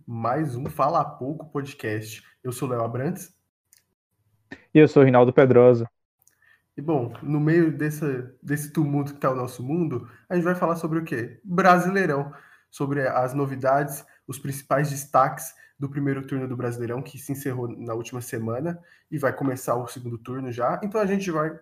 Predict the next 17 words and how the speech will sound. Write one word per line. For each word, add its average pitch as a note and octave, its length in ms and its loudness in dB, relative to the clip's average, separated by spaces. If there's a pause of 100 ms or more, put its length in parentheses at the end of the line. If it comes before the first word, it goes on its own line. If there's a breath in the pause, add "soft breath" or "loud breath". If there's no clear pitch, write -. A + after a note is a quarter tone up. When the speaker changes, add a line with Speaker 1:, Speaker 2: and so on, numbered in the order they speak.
Speaker 1:
começar C3+ 420 -2
a - 20 -2
dar A#2 460 -6 (220 soft breath)
os E3+ 140 -2
nossos D3 240 -2
palpites, D#3+ 680 -6
começar C#3 560 -4
a B2 80 -4
conversar D3 420 -2
um D3 120 -4
pouco C#3 260 -8
sobre C#3+ 220 -6
esse C#3 160 -12
primeiro C#3 320 -4
turno C3 220 -6
do B2 80 -8
Brasileirão A#2+ 580 -4